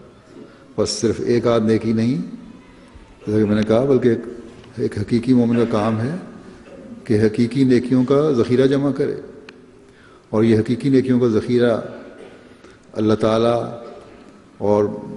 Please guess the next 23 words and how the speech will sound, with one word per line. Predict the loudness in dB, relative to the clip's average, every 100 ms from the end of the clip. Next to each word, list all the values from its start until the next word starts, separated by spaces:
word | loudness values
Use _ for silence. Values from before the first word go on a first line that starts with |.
| -6
बंदों | -4 0 2 0 -2 0
दोनों | 2 2 2
के | 2
हुकूक | 2 0 -2 -6 -20 -20 -20 -10 -2
अदा | -2
करने | 0 -2 -2
से | -4
ही | -4
मिलता | -6 -10 -16
है, | -18 -20 -20 -20 -8
कुरान | -2 0 2
करीम | 2 2
के | 2
अहकामात | 0 2 2 2 0
पर | -2 -6 -10 -4
अमल | -2 2
करने | 2 0
से | -2
ही | -4 -4 -12 -20 -20 -8
हासिल | -6 -2 -4
हो |
सकता | -4 -10 -12
है। | -12